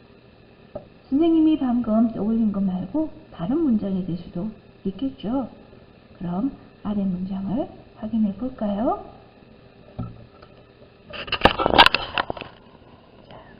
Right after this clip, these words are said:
아래 문장에 네 가지 문장이 있죠? 첫 번째 문장은 여기 완성되어 있어요. 두 번째, 아, 그래도 첫 번째 문장도 읽어야죠.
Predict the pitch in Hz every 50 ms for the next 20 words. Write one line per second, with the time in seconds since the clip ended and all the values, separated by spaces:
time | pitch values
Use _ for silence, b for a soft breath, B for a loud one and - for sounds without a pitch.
0 | - - - - - - - - - - - - - - - - - - - -
1 | - - 202 208 202 196 196 196 190 190 190 190 185 185 185 190 196 196 185 202
2 | 254 320 427 - - - - - - - - - - - - - - - - -
3 | - - - - - - - - 202 190 185 196 214 247 254 - 269 262 208 175
4 | 185 190 190 175 175 - - - 269 320 320 320 - - - - B B B B
5 | B B B B B - 349 330 - - 339 339 339 - 311 285 240 208 185 185
6 | 185 190 190 185 190 190 185 180 226 269 254 202 190 196 - - - 196 - -
7 | 165 165 175 226 240 - - - - - - - - - - 269 269 285 294 -
8 | 214 - - - - 190 190 185 196 196 226 269 269 - - - - - - -
9 | - - - - - - - - - - - - - - 50 50 - - - -
10 | - - - - - - - - - - - - - - - - 208 185 196 196
11 | 190 180 190 - - - - 240 220 208 - - - - - - - - - -
12 | - - 208 190 190 - - - - 208 190 196 196 - - 302 - 302 - -
13 | 269 208 180 - - 185 - - - - 262 - 269 220 190 - - - 240 285
14 | - -